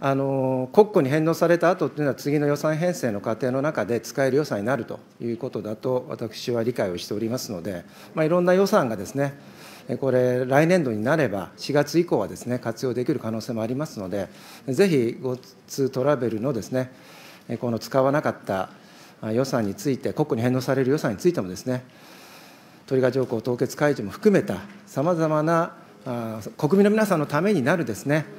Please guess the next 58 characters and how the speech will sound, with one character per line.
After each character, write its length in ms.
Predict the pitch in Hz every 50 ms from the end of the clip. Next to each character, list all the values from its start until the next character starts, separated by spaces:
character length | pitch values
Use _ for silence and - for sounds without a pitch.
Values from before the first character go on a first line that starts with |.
| - - - -
予 120 | 147 156 165
算 220 | - 143 131 113
と 120 | - 127
し 80 | 110 -
て 200 | - 170 143 135
活 300 | - - 135 127 - -
用 100 | 151 147
し 80 | 143 -
て 100 | 156 151
い 60 | 143
く 20 |
こ 120 | - 165 151
と 100 | 143 117
を 40 |
で 80 | 92 98
す 100 | 90 -
ね、 220 | 180 170 - - -
改 300 | - 139 151 165 165 202
め 120 | 185 139 110
て 180 | - 101 95
政 280 | - - - - 110 92
府 60 | 101
に 60 | 110
は 60 | 139
求 200 | 117 101 98 101
め 100 | 101 101
て 80 | 95 -
お 60 | 95
き 60 | 90
た 120 | - 127 110
い 40 | 95
と 100 | - - - -
い 40 | -
う 20 | 101
ふ 20 |
う 20 | 98
に 40 | 90
思 100 | 90 92
い 40 | 95
ま 100 | 95 104
す。 260 | 98 - 98 92 87 - - - - -
ぜ 160 | - 120 139 143
ひ 60 | 123
検 240 | 135 127 113 110 -
討 80 | 110
し 40 | -
て 140 | - 120 110
い 60 | 110
た 80 | - 110
だ 60 | 98
き 60 | -
た 60 | -
い 60 | 110 98
と 80 | -
思 80 | 90 92
い 40 | 87
ま 100 | 92 92
す。 200 | - 101 80